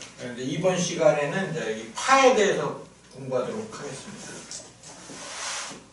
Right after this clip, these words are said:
이게 이제 파인데, 이 파라는 것은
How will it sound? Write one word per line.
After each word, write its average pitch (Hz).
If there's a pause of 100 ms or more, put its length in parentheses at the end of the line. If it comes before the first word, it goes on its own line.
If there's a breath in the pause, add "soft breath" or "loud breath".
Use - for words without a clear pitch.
(2000)
이게 123
이제 117
파인데, 165 (840)
이 -
파라는 254
것은 156